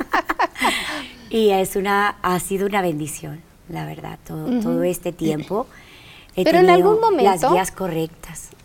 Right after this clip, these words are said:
Speaker 1: ¿en algún momento no te mareó tanta popularidad y, y el
Speaker 2: Mm.
Speaker 1: dinero y que fueras asediada?
Speaker 2: Pues siento que he tenido unas bases de educación muy, muy fuertes.
Speaker 1: Ujú.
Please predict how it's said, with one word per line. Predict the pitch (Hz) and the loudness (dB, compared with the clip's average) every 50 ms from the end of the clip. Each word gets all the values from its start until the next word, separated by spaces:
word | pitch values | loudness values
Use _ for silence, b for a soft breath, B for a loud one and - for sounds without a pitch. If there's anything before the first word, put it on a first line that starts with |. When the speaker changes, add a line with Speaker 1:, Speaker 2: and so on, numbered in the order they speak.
| - - | -8 -6
Speaker 1:
¿en | 226 262 - | -2 0 0
algún | - 285 294 320 349 359 | 0 0 0 0 2 4
momento | 381 381 320 220 208 208 214 - 277 277 | 4 4 2 2 0 -2 -2 -2 -2 0
no | 247 233 247 | 0 -2 -2
te | 240 - 311 294 | -2 -4 -4 -4
mareó | 302 277 240 214 196 202 202 196 196 196 214 233 | -2 -2 -2 -2 2 4 4 4 4 4 2 0
tanta | - - 233 214 220 - 240 233 | 0 0 0 0 2 0 -2 0
popularidad | - 233 226 226 - - - 196 196 185 185 185 180 190 185 180 196 185 185 190 190 202 208 220 220 | 2 0 -2 -2 -4 -6 -4 -2 0 2 2 2 0 -2 -2 0 0 0 0 0 0 0 0 -2 -2
y, | 226 202 190 180 | -2 -4 -2 -2
y | 165 160 180 185 | -2 0 0 2
el | 185 185 | 2 0
Speaker 2:
Mm. | 180 | -2
Speaker 1:
dinero | 190 - 185 180 185 190 202 208 214 233 226 214 202 | -2 -2 -2 0 0 2 2 2 2 2 4 4 2
y | 196 214 | 0 0
que | - 196 180 | -2 -4 -2
fueras | - 208 202 208 - - | -2 0 0 0 0 -2
asediada? | 208 196 - 202 185 185 185 180 175 175 180 175 214 349 440 - - - - B B B B B B B B B B B B B B - - - - - - | -4 -2 -2 -4 -2 0 2 2 2 2 0 -2 -4 -6 -10 -14 -18 -20 -16 B B B B B B B B B B B B B B -20 -20 -20 -20 -20 -12
Speaker 2:
Pues | - 226 214 208 208 190 | -10 -8 -6 -6 -6 -6
siento | - - - - 226 - - 269 | -8 -10 -4 -4 -4 -2 -2 -2
que | - 311 294 | -2 -2 -2
he | 294 | 0
tenido | - 269 226 254 233 247 254 269 277 - - - | -2 -4 -2 -2 0 0 0 0 0 -2 -6 -10
unas | 208 202 202 196 196 208 214 208 - - - - - - | -8 -6 -6 -6 -6 -8 -8 -10 -12 -12 -16 -18 -16 -8
bases | 160 185 170 165 - - 202 208 - - - - - - | -4 -2 -2 -2 -4 -8 -10 -10 -10 -10 -14 -16 -18 -12
de | 185 175 175 170 | -10 -6 -6 -6
educación | 160 165 156 - 160 151 - 165 156 156 156 156 - - | -6 -6 -8 -8 -10 -10 -10 -10 -10 -10 -10 -12 -12 -10
muy, | 170 165 156 151 151 151 156 156 160 160 156 147 160 - - - - - - - - - _ - - - | -10 -8 -8 -8 -8 -8 -8 -6 -6 -6 -6 -8 -10 -14 -18 -20 -20 -20 -20 -20 -20 -20 _ -20 -16 -8
muy | 165 170 175 | -6 -6 -6
fuertes. | - - - 185 160 160 165 - - - - - - - - - - - | -6 -6 -4 -2 -2 -2 -4 -8 -16 -20 -18 -18 -18 -18 -20 -20 -16 -8
Speaker 1:
Ujú. | - 202 220 202 196 202 226 | -6 -6 -4 -4 -6 -8 -8